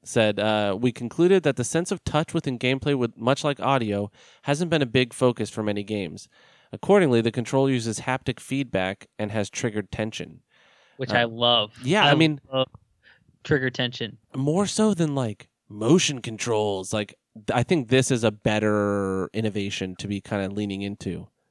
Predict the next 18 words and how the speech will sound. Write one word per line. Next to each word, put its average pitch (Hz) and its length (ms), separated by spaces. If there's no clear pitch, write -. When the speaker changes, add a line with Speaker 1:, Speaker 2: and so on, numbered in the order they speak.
Speaker 2:
Well, 156 140
I 151 180
read 160 280
something 160 520
recently 143 720
about, 127 480
uh, 120 520
they 139 320
are 135 160
still 139 380
working 160 480
on 240 180
motion 240 380
controls 262 640
in 151 180
a 135 60
different 139 380
way. 147 440